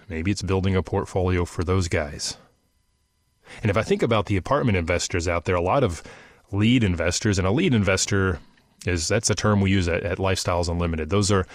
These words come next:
more broadly known in the apartment in-, industry as syndicators or general partners, deal sponsors. These are the people that go out and find the apartment investments and put the investment together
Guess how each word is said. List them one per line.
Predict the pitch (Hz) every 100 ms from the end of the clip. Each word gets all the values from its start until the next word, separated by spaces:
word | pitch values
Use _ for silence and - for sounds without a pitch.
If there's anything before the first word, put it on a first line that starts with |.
| - - - -
more | 120
broadly | 104 101 98 98
known | 92 92 90
in | 87
the | 82 80 76 -
apartment | - 104 98 90
in-, | 87 90 -
industry | 95 90 - 87
as | 82
syndicators | - 101 87 - 90 80 82 78 87
or | 78 78
general | 85 98 101 98
partners, | 85 92 85 85 78 80 80
deal | 92 101 98
sponsors. | - - 90 82 - 82
These | 98 95
are | 95
the | 87 85 - - -
people | - 113 92
that | 90
go | 101
out | 95 95
and | 87
find | - 104 110 120
the | 104
apartment | 87 110 120 98
investments | 87 82 82 - 90 87 -
and | 82
put | - -
the | 110
investment | 90 95 - 101
together | - 92 95 90 90 87